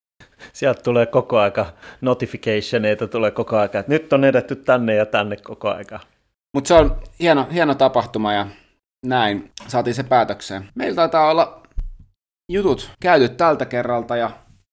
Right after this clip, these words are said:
Speaker 2: me palataan sitten parin viikon päästä asiaan. Oliko Kimmolla tai Nikillä vielä jotain?
Speaker 1: No ei tässä kyllä nyt oikein mitään muuta tule. Että tuntuu, että tällä kertaa meillä oli ehkä vähän vähemmän sanottavaa kuin ensimmäisellä kerralla, mutta toivottavasti tarpeeksi asiaa kuitenkin.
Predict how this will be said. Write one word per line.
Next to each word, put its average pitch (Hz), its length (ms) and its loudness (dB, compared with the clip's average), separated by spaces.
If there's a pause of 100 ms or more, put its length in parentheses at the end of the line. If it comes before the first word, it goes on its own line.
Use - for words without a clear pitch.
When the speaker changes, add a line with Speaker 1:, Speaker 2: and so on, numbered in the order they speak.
(120)
Speaker 2:
me - 40 -20
palataan 123 400 -2
sitten - 260 -14
parin 143 240 0
viikon 110 300 -2
päästä 107 300 0 (140)
asiaan. 101 420 -6 (160)
Oliko 170 200 0 (120)
Kimmolla 135 340 -2
tai 113 240 -6 (160)
Nikillä 107 360 -6
vielä 92 160 -4
jotain? 92 320 -6 (400)
Speaker 1:
No 190 80 2
ei 123 60 2
tässä 98 180 -8
kyllä 135 140 0
nyt 139 160 -2
oikein 139 260 0
mitään 143 280 -2
muuta 110 260 -6
tule. 104 240 -6
Että 107 160 -12
tuntuu, 123 320 -2
että 113 240 -2 (440)
tällä 127 200 0
kertaa 120 360 -4
meillä 113 240 -2
oli 117 100 0
ehkä 117 200 -6
vähän 123 160 -2
vähemmän 117 320 0
sanottavaa 101 500 -2
kuin 117 160 0
ensimmäisellä 95 460 -6
kerralla, 95 320 -8
mutta 92 160 -18
toivottavasti - 680 -6
tarpeeksi 131 400 -2
asiaa 107 300 -4
kuitenkin. - 500 -12